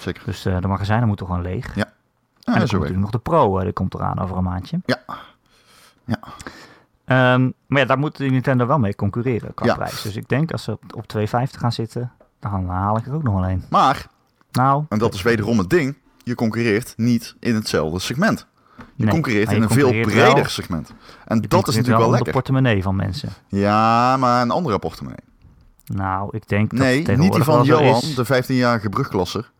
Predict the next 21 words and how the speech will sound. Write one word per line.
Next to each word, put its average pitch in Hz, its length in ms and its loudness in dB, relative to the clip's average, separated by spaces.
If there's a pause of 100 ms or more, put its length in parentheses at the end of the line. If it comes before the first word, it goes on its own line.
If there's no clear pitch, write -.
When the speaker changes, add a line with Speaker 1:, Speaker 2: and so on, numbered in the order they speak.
(320)
Speaker 1:
maar 104 420 -2 (440)
die 113 140 -2
van 104 140 0
Nelly, 110 360 0 (300)
de 135 100 -4
zestigjarige 98 600 -2
moeder. 131 340 -6 (400)
Want - 320 -2 (440)
Speaker 2:
<laughs> - 220 0
Speaker 1:
het - 140 -6
is 170 300 -2
een, 127 360 -2
het - 180 -8
is 156 120 -4
een, 143 100 -2 (140)
mijn, 101 160 0 (180)
mijn 117 160 4
moeder 135 180 2
heet 95 120 0
ook 92 100 -4
Nelly 80 260 -6